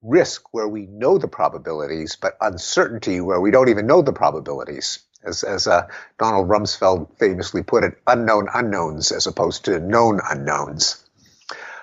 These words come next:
But still, if you think through, what is the chance that something will happen? How good or bad will it be? It, it probably will, would lead to some wisdom. Like, um, you know, if I, if I step on the, on the, uh, accelerator to get home faster because I really don't wanna be,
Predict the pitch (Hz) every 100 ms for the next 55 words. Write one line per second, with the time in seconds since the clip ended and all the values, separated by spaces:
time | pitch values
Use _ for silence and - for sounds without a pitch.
0 | - - - 254 226 214 - 330 - -
1 | 226 190 101 98 123 160 220 220 170 -
2 | 160 170 - - 160 151 139 127 135 147
3 | 160 160 135 123 139 139 135 _ - 98
4 | 107 135 151 147 143 147 151 170 _ _
5 | _ _ - 175 226 180 175 160 180 196
6 | 247 277 240 185 160 160 143 160 170 -
7 | 123 120 143 180 208 190 135 131 131 -
8 | - 127 120 117 117 113 _ _ - -
9 | _ _ - 143 135 147 131 131 127 123
10 | 139 131 135 120 - 190 180 151 135 131
11 | 123 127 113 113 113 110 104 107 - -
12 | 160 151 110 98 90 - 101 120 120 143
13 | 123 110 - - 127 131 - 76 69 85
14 | 92 98 117 113 104 98 101 95 82 92
15 | 92